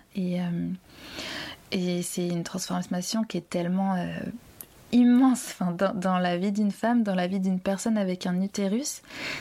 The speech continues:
C'est, euh, pour moi, c'est l'une des, des transformations, euh, majeures. Et ça cristallise en plus, euh, énormément de <laughs> choses. Euh,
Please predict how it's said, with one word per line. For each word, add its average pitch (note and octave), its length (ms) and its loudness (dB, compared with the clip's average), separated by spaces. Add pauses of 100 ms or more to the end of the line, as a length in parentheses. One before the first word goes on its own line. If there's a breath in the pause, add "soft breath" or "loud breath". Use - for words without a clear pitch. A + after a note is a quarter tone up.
(160 loud breath)
C'est, F3+ 580 -2
euh, E3+ 260 -4 (240)
pour F#3 140 -2
moi, G#3 120 2
c'est G3 160 -4
l'une F3+ 200 0
des, F3+ 160 -6 (320)
des F#3 280 -6
transformations, F3+ 840 -2
euh, F3+ 180 0 (180)
majeures. F#3+ 640 -2 (600 loud breath)
Et G3 140 -2
ça F#3 240 0
cristallise F#3+ 640 -2
en F3+ 100 0
plus, - 340 -6
euh, E3+ 220 -2 (1040)
énormément F#3 460 0
de - 80 -2
<laughs> - 0 -
choses. - 480 -2 (720 loud breath)
Euh, F#3 540 0